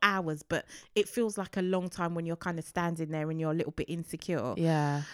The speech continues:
Speaker 1: So the bus comes along, thankfully, and it's rammed. It's like a U K night bus from Leicester Square.
Speaker 2: Ooh, party bus, party
Speaker 1: Yeah,
Speaker 2: time.
Speaker 1: party bus. Literally the last seat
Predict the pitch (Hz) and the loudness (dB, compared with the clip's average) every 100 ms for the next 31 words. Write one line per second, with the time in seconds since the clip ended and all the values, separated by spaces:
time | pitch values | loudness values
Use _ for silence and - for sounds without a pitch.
0 | - - 220 180 170 165 160 - - 165 | -12 -6 -2 0 2 0 0 -4 -8 -4
1 | 240 285 277 - 262 247 220 202 190 - | 2 4 2 2 2 4 4 2 2 -2
2 | 180 170 - 165 160 - - 185 175 - | -6 -6 -6 -4 -4 -2 0 0 0 -2
3 | 175 170 151 147 - - _ _ 196 196 | -2 0 0 -4 -6 -14 _ _ -2 0
4 | 196 175 160 151 - - _ _ _ _ | -2 0 2 0 -2 -8 _ _ _ _
5 | _ - 185 214 208 214 196 185 185 170 | _ 0 2 2 0 0 0 2 2 2
6 | 165 160 - 175 165 170 - 180 - 185 | 0 -2 0 0 2 0 0 -2 2 4
7 | 165 135 127 302 320 - 311 330 294 240 | 4 4 8 10 10 6 2 4 2 4
8 | 214 180 202 247 226 196 - 262 214 185 | 4 2 6 8 10 8 4 0 2 4
9 | 240 254 - 262 - 220 180 - 220 294 | 4 4 4 0 0 4 4 2 0 0
10 | - 220 202 185 190 185 185 185 - _ | 0 0 0 0 2 2 2 0 -8 _
11 | _ _ - 190 226 269 262 - - 254 | _ _ -2 2 4 4 4 0 -4 0
12 | 175 - | 0 -2